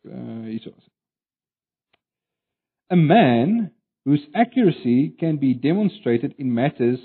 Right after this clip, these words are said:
where we are able to test it is likely to be accurate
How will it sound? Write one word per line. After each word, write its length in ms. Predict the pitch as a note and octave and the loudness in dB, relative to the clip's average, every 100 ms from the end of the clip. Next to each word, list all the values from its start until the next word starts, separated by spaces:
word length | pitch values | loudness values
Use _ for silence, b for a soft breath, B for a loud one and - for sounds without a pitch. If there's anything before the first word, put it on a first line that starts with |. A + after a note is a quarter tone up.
| - _ _ _ _ _ | -16 _ _ _ _ _
where 220 | C3+ C#3 | 0 0
we 300 | B2 C3+ G3 E3 | 2 2 2 0
are 200 | D3+ - | -4 0
able 320 | F3 F#3+ E3+ | 2 2 2
to 140 | - - | -2 -12
test 440 | _ A3 A3+ - | _ 0 0 -2
it 140 | G#2+ - _ _ C#3+ | -8 -8 _ _ -8
is 160 | C3 | -6
likely 460 | A#2 C#3 G3+ - F#3 | -6 -4 -4 -4 -6
to 120 | - | -4
be 160 | C3+ - | -8 -6
accurate 640 | F3 - - B2+ A2+ A#2 | -6 -6 -4 -2 0 -2